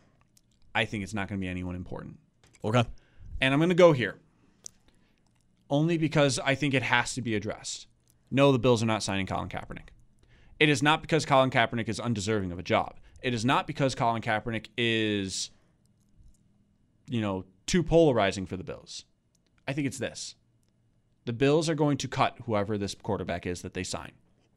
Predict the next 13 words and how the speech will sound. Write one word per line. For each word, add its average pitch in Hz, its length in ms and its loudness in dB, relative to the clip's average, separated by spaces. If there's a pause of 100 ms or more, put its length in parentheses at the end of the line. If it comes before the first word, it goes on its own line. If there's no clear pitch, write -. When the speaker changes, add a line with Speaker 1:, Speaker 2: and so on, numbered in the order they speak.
(920)
Speaker 1:
How 143 220 4
bad 131 400 4
do 101 80 -6
you 107 120 -2
think 117 260 -4
the 104 60 -8
Bills 98 360 -2
end 95 140 -4
up 87 100 -10
looking? - 380 -10 (500)
Signing 143 460 2
Colin 87 280 -4
Kaepernick 85 600 -8